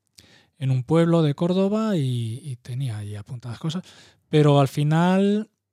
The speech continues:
mm, vamos, lo-, los borreo o si siguen existiendo estarán por ahí perdidos en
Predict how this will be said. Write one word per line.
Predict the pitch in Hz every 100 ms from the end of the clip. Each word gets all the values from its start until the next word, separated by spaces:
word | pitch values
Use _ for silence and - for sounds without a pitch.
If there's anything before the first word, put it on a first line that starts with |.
| _
mm, | 170 156 151 147 143 139 135 127 123 156 156 _ _ _ _ _ _ _
vamos, | 196 175 151 131
lo-, | 123 131
los | 143 127
borreo | 131 131 135 165 202 196
o | 135 135 131
si | 123 - 131 131 127
siguen | - 156 170
existiendo | 165 160 - 165
estarán | 160 147 147
por | 151 143
ahí | 131
perdidos | - 123 123 120 117 -
en | 117 110 107 104